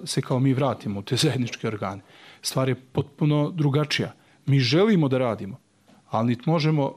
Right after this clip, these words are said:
uz nečiju garanciju bezbjednosti, niti da uđemo u tu zgradu, niti da izađemo iz nje.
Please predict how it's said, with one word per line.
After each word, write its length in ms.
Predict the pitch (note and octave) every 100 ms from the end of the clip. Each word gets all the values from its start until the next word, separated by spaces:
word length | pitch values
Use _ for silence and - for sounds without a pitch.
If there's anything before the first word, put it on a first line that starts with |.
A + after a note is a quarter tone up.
| -
uz 160 | C#3
nečiju 320 | C#3+ D3+ - B2+
garanciju 500 | C3 C#3 D3 - B2
bezbjednosti, 720 | A#2+ A2+ C#3 D3+ C3+ - -
niti 300 | C3+ C3 C3+
da 60 |
uđemo 360 | D3 G3+ G#3 G3
u 40 |
tu 180 | F3+ G#3+
zgradu, 320 | D#3+ G3 F3+
niti 260 | F#3 E3+ F#3+
da 60 | E3
izađemo 400 | D3+ A#2 G#2+ G2
iz 100 |
nje. 100 | A2+